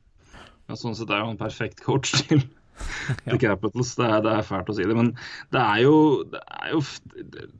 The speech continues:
Speaker 1: det er
Speaker 2: Han er
Speaker 1: liksom,
Speaker 2: en
Speaker 1: det er sånn
Speaker 2: fantastisk
Speaker 1: trist,
Speaker 2: fyr,
Speaker 1: fordi
Speaker 2: altså, det er jo
Speaker 1: han er det, og han er en fantastisk coach. Eh, i lang tid mente jeg han var den klart mest undervurderte coachen i ligaen.
Speaker 2: Mm.
Speaker 1: Eh, nå kan vi ikke si det lenger, for nå er han i
Speaker 2: Nei.
Speaker 1: Capitals, han har fått Jack Adams og fått anerkjennelsen gjennom prestasjonen til laget, men jeg vil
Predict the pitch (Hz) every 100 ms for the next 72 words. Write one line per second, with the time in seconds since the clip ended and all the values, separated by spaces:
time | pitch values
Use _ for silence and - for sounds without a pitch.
0 | - - - - 117 139 190 214 220 202
1 | 196 202 - 165 180 - 180 160 101 120
2 | 117 120 117 135 156 175 135 135 135 131
3 | 147 160 143 147 - 190 185 - 151 151
4 | 151 147 143 143 143 131 - - - 135
5 | 135 131 123 135 139 135 110 127 113 113
6 | 110 113 - 113 110 120 107 113 95 95
7 | - 92 - 110 - 104 101 107 135 135
8 | 139 139 - - - 113 113 120 117 107
9 | 110 117 113 110 110 117 117 117 101 107
10 | 101 - 110 113 117 - 104 107 101 98
11 | 101 117 - 127 113 98 101 107 101 110
12 | 98 104 117 107 101 107 95 120 107 101
13 | 123 127 - - - - - 123 127 160
14 | 139 113